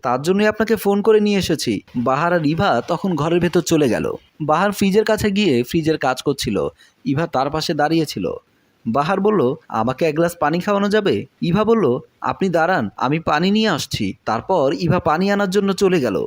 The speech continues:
ইভা যখন চলে গেল, বাহার মনে মনে ভাবছে,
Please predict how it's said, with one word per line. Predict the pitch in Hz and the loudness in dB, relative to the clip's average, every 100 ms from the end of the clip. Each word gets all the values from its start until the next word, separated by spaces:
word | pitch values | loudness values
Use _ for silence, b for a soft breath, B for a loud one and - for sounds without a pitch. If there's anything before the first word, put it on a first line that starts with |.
| - | -2
ইভা | 127 151 | 0 0
যখন | 180 185 185 | 0 0 0
চলে | 147 170 175 | 0 2 2
গেল, | 185 175 127 - B B | 2 2 0 -2 B B
বাহার | 156 160 175 208 | -2 0 2 2
মনে | 165 196 | 2 2
মনে | 214 220 | 2 2
ভাবছে, | 190 196 - 147 98 | 2 0 -2 -2 -2